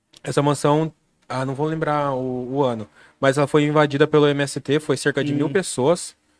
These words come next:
Speaker 1: que invadiu essa mansão e ficaram lá e tal. Eu acredito que foi usado força maior, né,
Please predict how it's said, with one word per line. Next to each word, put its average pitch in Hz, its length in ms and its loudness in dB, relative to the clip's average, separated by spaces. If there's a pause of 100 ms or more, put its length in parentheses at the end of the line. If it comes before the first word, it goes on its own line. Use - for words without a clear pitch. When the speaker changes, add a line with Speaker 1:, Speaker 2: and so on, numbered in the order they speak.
Speaker 1:
que 131 120 -6
invadiu 127 320 4
essa 127 160 -2
mansão 123 520 -2 (340)
e 120 60 -8
ficaram 127 440 0
lá 120 160 0
e 127 40 -2
tal. 131 460 0
Eu 208 280 4
acredito 170 560 -2
que 165 120 -8
foi 151 200 -2
usado 139 420 0
força 131 340 -6
maior, 127 440 -8
né, 123 100 -10